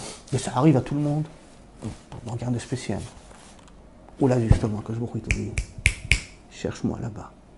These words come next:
trouve-moi là-bas. Comme dit d'ailleurs le Ramban, traverser la mer Rouge,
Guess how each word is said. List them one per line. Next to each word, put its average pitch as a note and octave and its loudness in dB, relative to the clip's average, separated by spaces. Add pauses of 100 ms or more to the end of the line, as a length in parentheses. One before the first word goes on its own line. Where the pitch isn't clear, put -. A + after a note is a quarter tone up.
(520)
trouve-moi A#2 0
là-bas. - -14 (2250)
Comme C3 8
dit B2+ 10
d'ailleurs B2 12
le A#2 10
Ramban, A2+ 8 (920)
traverser D3+ 8
la F3+ 10
mer F3+ 8
Rouge, A3 6